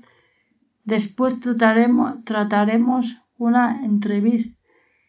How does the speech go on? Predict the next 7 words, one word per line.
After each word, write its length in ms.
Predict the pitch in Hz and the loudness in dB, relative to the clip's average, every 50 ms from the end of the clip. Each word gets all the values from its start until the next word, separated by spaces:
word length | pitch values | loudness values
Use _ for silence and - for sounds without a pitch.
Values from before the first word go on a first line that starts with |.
| _ _ _ _ | _ _ _ _
entrevista, 1120 | - 226 214 214 208 208 214 214 214 214 233 240 226 226 - - 262 262 254 254 262 - _ - | -10 -6 -4 -2 -2 0 0 2 2 4 4 2 2 0 0 0 2 2 2 0 -2 -8 _ -4
hablaremos 800 | - 220 220 214 208 208 202 202 214 233 240 247 247 233 - | 0 2 2 4 4 4 4 4 4 2 2 0 0 -2 -2
sobre 560 | - 226 220 214 214 220 214 214 214 226 - 269 | 0 0 2 2 2 0 -2 -2 -4 -6 -8 -6
la 340 | 226 214 208 208 208 202 202 | -4 0 2 4 4 4 2
bre-, 240 | 190 185 185 185 - _ _ _ _ _ _ _ _ _ _ _ _ _ - | 2 -2 -8 -10 -12 _ _ _ _ _ _ _ _ _ _ _ _ _ 0
brecha 360 | 233 233 233 233 254 254 240 | 2 2 4 4 2 2 2
tecnológica 1500 | 233 233 226 220 220 214 214 226 233 233 - - - - - - 233 - - - - 233 226 226 247 254 262 - - | 2 2 2 2 0 0 2 2 2 2 0 -4 -8 -8 -8 -8 -10 -10 -8 -4 -2 -2 2 4 4 4 4 2 -2